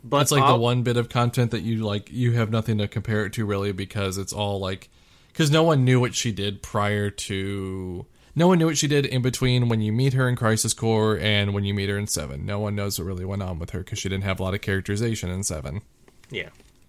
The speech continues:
Speaker 2: Even after doing her, like, affinity stuff or, like, you know, her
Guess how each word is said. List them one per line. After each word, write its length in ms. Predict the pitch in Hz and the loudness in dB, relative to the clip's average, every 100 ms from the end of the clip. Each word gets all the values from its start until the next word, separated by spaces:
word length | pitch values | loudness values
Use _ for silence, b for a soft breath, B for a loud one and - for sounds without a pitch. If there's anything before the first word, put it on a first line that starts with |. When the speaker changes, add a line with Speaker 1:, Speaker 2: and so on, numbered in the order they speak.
| _ _ | _ _
Speaker 2:
Even 240 | 127 120 117 | 0 4 2
after 200 | 110 110 | 0 0
doing 240 | 113 107 | 0 0
her, 140 | 107 | 0
like, 220 | 104 95 - | 0 0 -2
affinity 560 | 104 110 104 98 98 | -2 -2 0 -2 -4
stuff 460 | - - 95 95 - | -6 -2 -2 -2 -4
or, 120 | 95 | -6
like, 200 | 92 95 | -6 -6
you 60 | 95 | -6
know, 120 | 92 | -6
her 300 | 101 95 | -4 -4